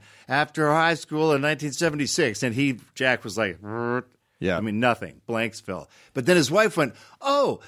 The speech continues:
Speaker 1: the Cherry County Playhouse." And Jack went, "Oh, I remember that." And then we had engaged him for, like, the thirty seconds, got to meet him.
Speaker 2: Yep.
Speaker 1: Go. I know to go.
Speaker 2: Yep.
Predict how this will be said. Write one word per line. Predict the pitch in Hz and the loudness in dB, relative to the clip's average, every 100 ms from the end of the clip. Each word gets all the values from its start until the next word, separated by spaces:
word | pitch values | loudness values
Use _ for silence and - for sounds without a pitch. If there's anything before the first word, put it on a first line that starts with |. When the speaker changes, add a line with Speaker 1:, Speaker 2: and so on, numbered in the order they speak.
| - | -12
Speaker 1:
the | 226 | -4
Cherry | - 160 151 | 0 2 2
County | 185 190 208 | 2 2 2
Playhouse." | 226 262 254 202 120 90 - - _ _ _ _ _ _ _ | 0 2 2 2 0 -4 -12 -20 _ _ _ _ _ _ _
And | 185 196 233 240 247 208 151 | -2 0 0 2 2 2 0
Jack | 165 175 165 | 2 2 0
went, | 143 | -2
"Oh, | 247 196 226 226 226 | -2 -2 0 0 2
I | 233 240 | 2 2
remember | 262 247 196 135 | 2 2 2 2
that." | 123 107 107 175 | 2 4 4 2
And | 170 165 170 170 147 151 123 123 | 0 2 0 0 -2 -2 0 0
then | 143 143 | 0 0
we | 135 | 0
had | 135 139 123 107 - - _ _ - | 2 2 0 -8 -20 -20 _ _ -6
engaged | 120 110 151 160 160 | -4 0 2 2 0
him | |
for, | 139 | 0
like, | 135 123 - | 0 0 -2
the | |
thirty | 107 139 143 | -4 0 0
seconds, | 135 123 104 117 104 | 0 -2 -4 -4 -10
got | - 123 127 | -4 -2 -2
to | 127 | -2
meet | 110 104 | 0 0
him. | 95 95 _ _ - - - _ - | -2 -6 _ _ -6 -6 -6 _ -8
Speaker 2:
Yep. | 82 117 | 0 2
Speaker 1:
Go. | 113 80 | 2 0
I | 117 | -2
know | 143 165 | 0 0
to | 123 | 0
go. | 113 117 80 - - | 2 0 0 -10 -4
Speaker 2:
Yep. | 120 143 | 0 0